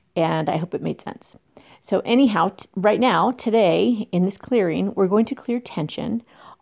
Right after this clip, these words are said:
on the conscious level, on the subconscious, and on the unconscious level. So it's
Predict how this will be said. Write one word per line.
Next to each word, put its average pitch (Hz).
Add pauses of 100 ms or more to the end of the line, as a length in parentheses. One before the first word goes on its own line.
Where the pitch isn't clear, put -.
on 190
the 175
conscious 208
level, 160 (460)
on 165
the 170
subconscious, 185 (380)
and 208
on 220
the 220
unconscious 208
level. 143 (320)
So 160 (720)
it's 196